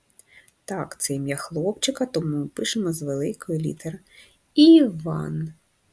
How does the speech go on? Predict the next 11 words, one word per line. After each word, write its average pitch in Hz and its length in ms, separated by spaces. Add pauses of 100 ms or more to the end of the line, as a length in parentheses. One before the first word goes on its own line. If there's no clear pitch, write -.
(2000)
І 247 160
давайте 160 320
прочитаємо 160 520
речення, 156 400
яке 151 200
ви 151 60
будете 160 300
записувати. 160 720 (1120)
У 165 420 (1500)
Слави 160 1300 (480)
СОВА. 240 1080